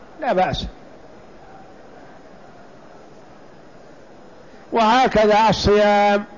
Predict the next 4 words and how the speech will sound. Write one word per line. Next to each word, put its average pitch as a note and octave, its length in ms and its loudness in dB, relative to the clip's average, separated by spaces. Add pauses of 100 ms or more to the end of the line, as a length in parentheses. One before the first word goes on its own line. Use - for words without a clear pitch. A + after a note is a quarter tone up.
(360)
والصلاة، G3+ 760 2 (380)
الطواف G#3 840 0 (100)
مثلًا، G3+ 440 0 (960)
دخل G#3+ 360 0